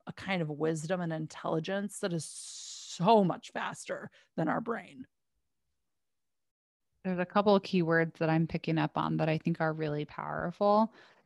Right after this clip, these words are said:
Speaker 2: You've talked about curiosity, you've talked about wisdom, but the biggest word that you've talked about that I find really,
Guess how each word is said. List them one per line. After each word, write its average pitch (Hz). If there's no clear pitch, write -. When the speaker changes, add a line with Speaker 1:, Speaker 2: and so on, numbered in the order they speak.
Speaker 2:
You've 185
talked 175
about 165
curiosity, 156
you've 165
talked 156
about 156
wisdom, 156
but 180
the 190
biggest 185
word 190
that 170
you've 175
talked 147
about 185
that 165
I 160
find 156
really, 175